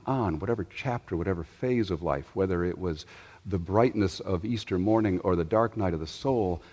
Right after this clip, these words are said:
this tradition on its best days is able to say, "Yes," and it's all connected.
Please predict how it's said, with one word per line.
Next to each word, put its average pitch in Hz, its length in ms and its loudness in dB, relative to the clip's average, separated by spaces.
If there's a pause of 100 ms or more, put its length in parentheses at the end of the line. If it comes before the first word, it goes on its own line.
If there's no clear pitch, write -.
(100)
this 101 140 -6
tradition 107 680 0
on 98 140 2
its 85 180 -4
best - 440 0
days 104 340 4
is 87 100 -2
able 90 220 -2
to 87 80 -4
say, 92 220 2 (140)
"Yes," 101 600 -2 (1120)
and 95 80 -4
it's - 120 -6
all 87 120 2
connected. 90 600 -2